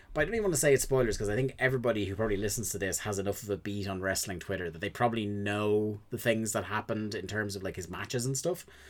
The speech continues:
But, like, even if you've listened to this whole hour and a half or whatever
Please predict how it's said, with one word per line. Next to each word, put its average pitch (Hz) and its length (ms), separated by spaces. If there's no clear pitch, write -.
But, 160 140
like, 147 220
even 190 260
if 139 80
you've 131 140
listened 127 280
to 98 60
this 110 160
whole 104 720
hour 107 180
and 101 80
a 87 40
half 95 360
or 87 80
whatever 90 540